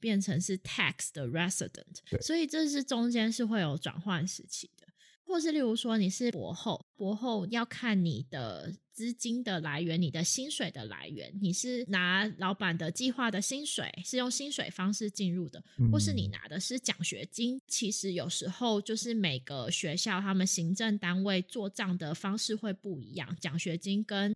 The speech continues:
Speaker 1: 薪水的支出方式会不同。这样不同的时候，有时候不一定会先被扣税。
Speaker 2: 嗯。
Speaker 1: 其实美国是你要先缴税，如果你在每年的四月十五，就是报前一年的税的时候，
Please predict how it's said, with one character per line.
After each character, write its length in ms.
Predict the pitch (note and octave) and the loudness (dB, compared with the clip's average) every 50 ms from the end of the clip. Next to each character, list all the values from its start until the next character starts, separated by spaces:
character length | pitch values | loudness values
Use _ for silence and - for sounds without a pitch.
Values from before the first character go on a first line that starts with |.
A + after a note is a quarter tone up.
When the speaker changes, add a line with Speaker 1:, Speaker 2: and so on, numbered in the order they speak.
| - - F3+ | -2 -2 -2
Speaker 1:
薪 280 | - - C4+ C#4 D4 | 0 0 -2 -2 -4
水 300 | C#4 - - D#3 G#2 - - | -4 -2 -2 -2 -4 -4 -6
的 160 | D#3 C#3 F#3 | -6 -6 -6
支 200 | F3+ - F#3 F#3+ | -4 -6 -6 -6
出 200 | - - G3+ F#3+ | -4 -4 -4 -4
方 240 | F#3+ G#3 F#3 F3+ G3 | -2 -2 -2 -2 -2
式 200 | - A3 G#3+ G3+ | -2 -2 -2 -2
会 160 | F#3+ A3 G3+ | -2 -2 -4
不 240 | - - G#3+ F3+ F3+ | -4 -6 -8 -10 -10
同。 260 | - - - - F#3 - | -12 -14 -14 -14 -14 -8
这 80 | - D#4 | -4 -2
样 140 | C4+ A#3+ B3 | -2 -2 -2
不 180 | - C4 B3+ | -4 -4 -4
同 180 | A#3 A#3+ G3 D#3+ | -2 0 0 0
的 100 | E3+ - | 2 0
时 180 | - - - E3+ | 0 -2 -4 -4
候， 200 | E3+ A3 G3+ G#3 | -2 -2 0 0
有 220 | F3+ D#3+ A#2+ E3 | 0 -2 -2 -2
时 180 | - - F3+ E3+ | -2 -2 -2 -2
候 220 | - - A3+ A3 | -2 -2 -2 -2
不 260 | - - B3 G#3+ E3 | -2 -2 -2 0 0
一 40 | E3 | 0
定 180 | - F#3 F3+ F3+ | 0 -2 -2 0
会 160 | G3 F#3 F#3 | 0 0 0
先 240 | - - D3+ D#3+ E3+ | 0 0 -2 -2 -2
被 140 | E3+ E3 D#3+ | -2 -4 -6
扣 280 | - - - - - | -6 -8 -8 -8 -6
税。 260 | E3 - - - - A2+ | -4 -4 -4 0 2 4
Speaker 2:
嗯。 280 | A2 G#2+ G2+ F#2+ F2+ F2 | 6 6 6 6 4 2
Speaker 1:
其 180 | F2+ - A3 A3 | 0 -2 -2 -2
实 160 | A3 A#3 A#3+ | -2 0 0
美 160 | A3+ G3+ E3+ | 0 0 -2
国 160 | - - D#3 F3+ | -2 -2 -4 -4
是 160 | - A#3 A#3 | -4 -2 -2
你 120 | A3+ G3 | -2 0
要 160 | F3+ F#3 A3+ | 0 0 0
先 340 | A#3+ - - B3+ A#3 A#3 B3 | 0 0 2 0 0 0 -2
缴 200 | A#3+ - - - - F3 | -4 -6 -8 -8 -6 -8
税， 280 | - - - A3 F#3+ F#3 G#3+ | -6 -4 -2 -2 -2 -2 -2
如 80 | B3 | -4
果 180 | - C4 A3+ G3+ | -4 -4 -4 -2
你 200 | F#3 E3 C#3+ - - | -2 -2 -4 -6 -4
在 180 | A#3 A3 G#3 G3 | -2 0 0 2
每 240 | F#3+ F#3 F3 E3+ | 4 4 4 4
年 220 | F3 E3+ E3+ E3 F3+ | 4 4 2 2 2
的 120 | F#3 F#3 | 2 0
四 220 | F#3 - - C4 B3+ | 0 0 0 0 2
月 140 | B3 A#3 | 2 2
十 240 | A3+ - - - E3 | 2 0 0 -2 -2
五， 340 | D#3+ F3+ F#3 E3 B2+ G#2 B2+ | 0 0 0 0 -2 -4 -6
就 140 | - - G3 | -4 -4 -4
是 100 | F#3+ G#3 | -4 -4
报 240 | - - G3+ F3+ E3+ | -4 -4 -4 -2 -2
前 300 | - - - F3+ F3+ G#3+ | -2 0 2 2 2 2
一 120 | C#4+ C#4+ | 2 0
年 200 | A#3+ F#3+ E3 E3+ | 0 0 2 2
的 100 | E3+ F#3 | 2 2
税 260 | F3+ - A#3 G#3 E3+ | 0 0 0 0 0
的 100 | E3+ F3 F#3 | 0 0 0
时 160 | - - E3+ | 0 -2 -2
候， 180 | - G#3 F#3+ | -4 -4 -4